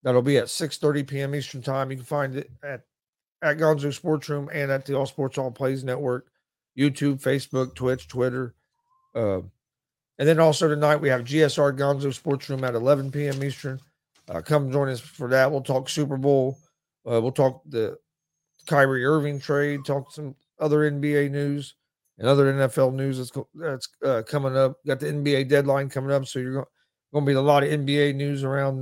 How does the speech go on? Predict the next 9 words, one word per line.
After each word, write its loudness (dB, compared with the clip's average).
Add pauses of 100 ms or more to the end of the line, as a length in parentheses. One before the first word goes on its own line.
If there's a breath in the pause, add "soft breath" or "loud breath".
next, -10
uh, 2
few -4
days, 0
and 0
with -8
the -16
Super -6
Bowl, 0